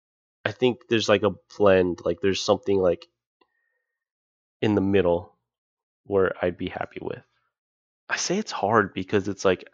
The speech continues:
there's this expectation of, like, women, right, to, like, have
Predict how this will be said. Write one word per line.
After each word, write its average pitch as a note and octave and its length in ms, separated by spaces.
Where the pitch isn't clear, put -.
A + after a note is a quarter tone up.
there's A2+ 320
this A#2 320
expectation A#2 880
of, F#2 220
like, F#2+ 180
women, G2+ 540
right, A2 340
to, - 100
like, F#2+ 220
have G2 220